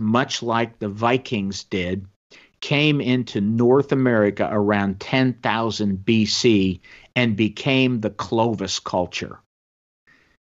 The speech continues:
And it would have only taken no more than a hundred and fifty individuals to become the Clovis culture.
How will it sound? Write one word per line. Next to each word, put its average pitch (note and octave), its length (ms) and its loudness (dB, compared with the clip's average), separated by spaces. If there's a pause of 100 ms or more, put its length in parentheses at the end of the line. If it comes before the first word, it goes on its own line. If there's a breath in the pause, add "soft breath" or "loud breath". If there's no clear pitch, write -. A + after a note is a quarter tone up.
(220)
And A#2+ 160 2
it - 140 -2
would A#2+ 200 4
have A2+ 200 0
only D#3 440 4
taken A#2 760 -2 (160)
no A#2+ 340 2
more A#2 720 0 (260)
than G#2+ 180 0
a F2+ 60 -4
hundred C3+ 480 0
and G2+ 240 0
fifty C3 540 0
individuals G#2 1120 -2 (400)
to A#2 120 2
become G2+ 500 2
the F#2+ 100 2
Clovis G2+ 540 0
culture. - 500 -6